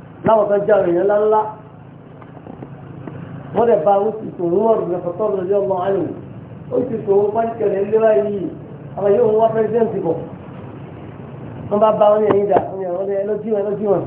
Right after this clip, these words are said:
Wọ́n bá gbogbo fáńkì ẹ̀ jí ọ ní, "Ẹ̀yin dà, ẹgbẹ́ náà kò sí kí wọ́n sùn náà nù." Ah!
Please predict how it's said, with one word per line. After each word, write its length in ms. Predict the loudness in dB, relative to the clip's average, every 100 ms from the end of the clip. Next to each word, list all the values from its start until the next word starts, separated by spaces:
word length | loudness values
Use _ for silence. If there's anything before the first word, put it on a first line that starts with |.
| -6 -4 -2 -2 -8 -16 -18 -4
Wọ́n 180 | 0 4
bá 80 | 6
gbogbo 260 | 6 4
fáńkì 320 | 2 2 2 -2
ẹ̀ 120 | -4
jí 120 | 0
ọ 100 | 0
ní, 80 | 2
"Ẹ̀yin 180 | 2 4
dà, 100 | 4 2 -6 -10 -8
ẹgbẹ́ 200 | 0 2
náà 100 | 4
kò 120 | 2
sí 140 | -2 -6
kí 100 | -8
wọ́n 220 | -6 -4
sùn 140 | -2 0
náà 120 | 0
nù." 120 | 0 -4 -10 -14 -14 -12
Ah! 500 | -4 0 2 4 2